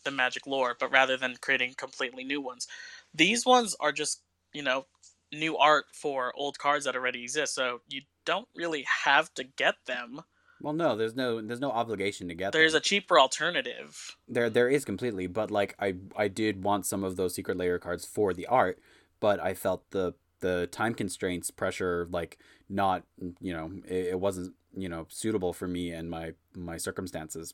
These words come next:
Speaker 2: So, you know, it's one of those situations where WotC just turns around and says, "This product's not for you," and I guess the product isn't for me,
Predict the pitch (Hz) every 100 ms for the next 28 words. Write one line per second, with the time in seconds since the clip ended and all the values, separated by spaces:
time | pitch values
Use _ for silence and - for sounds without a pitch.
0 | - 85 80 - _ - _ - 131 104
1 | 90 - 98 95 - - - - _ -
2 | 107 107 110 101 117 117 113 135 104 98
3 | 95 92 92 95 98 98 - - - -
4 | 90 95 92 92 95 95 95 90 - 92
5 | 98 - 107 101 - 123 131 90 87 90
6 | 87 90 87 - - 92 87 - 90 85
7 | 90 90 82 85 90